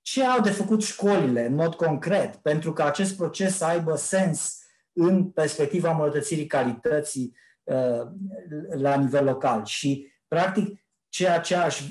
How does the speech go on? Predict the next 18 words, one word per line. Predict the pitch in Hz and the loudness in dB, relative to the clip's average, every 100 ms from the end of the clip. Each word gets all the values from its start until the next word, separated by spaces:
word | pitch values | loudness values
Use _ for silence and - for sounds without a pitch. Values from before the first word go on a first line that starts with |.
| - _ | -16 _
vedea | 180 147 151 190 | -2 0 4 4
eu | 190 196 | 4 4
foarte | 185 - - 190 240 233 | 2 -4 -4 0 2 2
util | 185 151 143 143 | 0 0 2 2
ar | 147 | 2
fi | - 180 170 | -2 -4 -6
regândirea | - 139 190 185 180 170 175 269 240 147 110 - _ _ _ | -6 0 2 4 4 4 4 2 4 0 -2 -10 _ _ _
structurii | - - 160 147 - 240 247 156 | -18 -6 -4 -4 0 2 4 2
ghidului | 147 131 123 120 151 226 226 - _ | 2 0 0 2 2 0 -2 -12 _
din | 123 123 226 302 | -8 2 2 2
perspectiva | 226 214 - 185 185 262 240 | 2 0 2 0 0 2 4
modului | 220 240 277 285 262 | 6 6 4 2 4
în | 220 | 4
care | 233 277 | 4 2
se | 220 - | 0 0
lucrează | 285 226 277 330 294 | -2 -2 0 0 2
în | 233 | 2
școală. | 220 - 220 196 117 107 - | 2 0 0 2 2 -2 -12